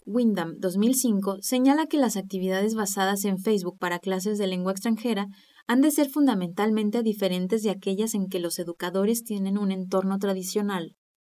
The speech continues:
Facebook, al parecer, permite una mayor interacción y con ello los profesores pueden comprender los sentimientos de sus alumnos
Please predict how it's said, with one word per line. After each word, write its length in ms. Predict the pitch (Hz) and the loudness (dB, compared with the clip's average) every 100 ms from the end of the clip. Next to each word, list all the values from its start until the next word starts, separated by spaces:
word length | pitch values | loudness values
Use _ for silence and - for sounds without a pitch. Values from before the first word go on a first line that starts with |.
| _ | _
Facebook, 520 | - 247 233 214 185 - | -2 2 4 2 -4 -6
al 100 | 190 | -2
parecer, 520 | 202 220 247 240 220 - _ _ _ - | 0 0 0 0 -2 -8 _ _ _ 6
permite 400 | 262 269 294 320 | 8 8 6 2
una 200 | 311 311 | 2 2
mayor 300 | 285 196 196 | 2 2 2
interacción 600 | 233 226 185 175 - 208 | 2 0 -2 -2 0 0
y 60 | 226 | 0
con 200 | 208 190 | -2 -2
ello 160 | 185 | -2
los 160 | 214 196 | -2 -2
profesores 640 | 190 185 180 - 185 196 | -4 -4 -4 -2 -2 -2
pueden 280 | 196 254 277 | 0 2 2
comprender 520 | 262 202 190 180 180 | 2 0 0 0 0
los 100 | 208 | 0
sentimientos 560 | 202 190 185 180 185 202 | -2 -2 -4 -4 -4 -4
de 100 | 202 | -2
sus 200 | 196 220 | -2 0
alumnos 480 | 220 208 185 202 | 0 2 -2 -6